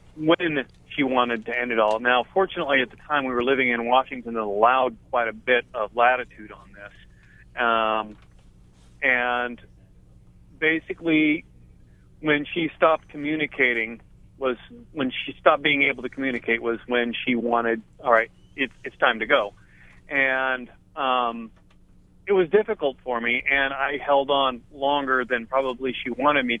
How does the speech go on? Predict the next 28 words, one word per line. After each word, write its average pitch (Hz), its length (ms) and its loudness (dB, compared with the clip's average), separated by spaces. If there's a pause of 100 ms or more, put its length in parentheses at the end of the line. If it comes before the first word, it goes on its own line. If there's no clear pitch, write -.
to, 120 80 -8
probably 131 340 0
a 120 60 2
month 117 300 -2
or 123 60 -6
two - 180 -10
longer 113 300 -2
than 113 120 -18 (100)
she 113 80 -10
wanted, 110 380 0 (420)
before 123 480 6
I 117 480 2 (180)
talked 127 240 0
to - 40 -20
the 127 80 -16
doctors 127 480 -4
and, 117 320 -10
and 123 160 0
asked 123 260 0
what 107 120 -12
my 107 120 -6
options 123 540 -2
were. 107 220 -4 (100)
And 117 420 0 (140)
fortunately, 135 580 0
it 120 80 -6
was 123 140 -8 (580)
simply 117 400 2